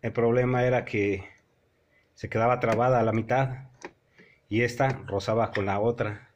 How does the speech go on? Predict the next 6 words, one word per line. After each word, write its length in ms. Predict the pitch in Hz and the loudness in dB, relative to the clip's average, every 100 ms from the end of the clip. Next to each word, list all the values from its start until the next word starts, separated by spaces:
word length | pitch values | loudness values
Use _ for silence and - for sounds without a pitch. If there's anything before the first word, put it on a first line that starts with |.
| _ _ _ _ _ _ _ _ _ _ _ | _ _ _ _ _ _ _ _ _ _ _
o 20 | _ | _
sea, 140 | 101 | -4
no 140 | 110 | -4
subía 260 | 107 110 117 | -2 0 0
hasta 200 | 104 107 | 0 -4
arriba. 300 | 98 117 110 | -2 -2 -2